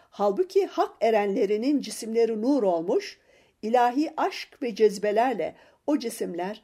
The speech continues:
kendi maddiliklerinin icaplarını aşmışlar. Madde ve cisim gibi göründükleri halde safi maneviyat haline girmişlerdir. Onlar ilahi tecelliye mazhar olmuş,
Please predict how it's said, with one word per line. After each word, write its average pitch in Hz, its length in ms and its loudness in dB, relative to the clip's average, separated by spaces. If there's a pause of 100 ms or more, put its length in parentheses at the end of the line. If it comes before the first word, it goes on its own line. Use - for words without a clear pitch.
(260)
kendi 233 300 0
maddiliklerinin 269 1000 0
icaplarını 220 720 0
aşmışlar. 185 680 -10 (440)
Madde 233 540 0 (140)
ve 277 160 -2
cisim 247 500 0
gibi 185 240 -2
göründükleri 196 640 -2
halde 190 540 -2 (520)
safi 330 580 0
maneviyat 247 720 0
haline 190 460 -4
girmişlerdir. 170 920 -6 (2500)
Onlar 349 340 8
ilahi 294 520 0
tecelliye 233 540 0
mazhar 214 360 -4
olmuş, 175 500 -4